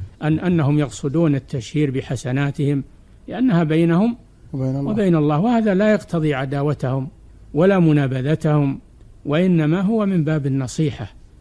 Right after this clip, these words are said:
Speaker 1: لهم ولغيرهم. فالحق يبين والخطأ يرد، ولا يحدث هذا عداوة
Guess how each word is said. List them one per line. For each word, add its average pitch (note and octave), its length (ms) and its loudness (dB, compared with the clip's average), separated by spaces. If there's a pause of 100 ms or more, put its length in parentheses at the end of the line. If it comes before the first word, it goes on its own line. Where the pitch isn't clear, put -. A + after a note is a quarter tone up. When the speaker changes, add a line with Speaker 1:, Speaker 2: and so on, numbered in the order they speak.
(120)
Speaker 1:
لهم F3+ 500 0
ولغيرهم. C#3+ 840 0 (420)
فالحق F#3 460 -6
يبين C#3 640 0 (460)
والخطأ D#3+ 600 -4
يرد، C3+ 360 -2 (460)
ولا F3+ 300 2
يحدث D3 500 -2
هذا C#3+ 380 -2
عداوة C#3+ 920 -2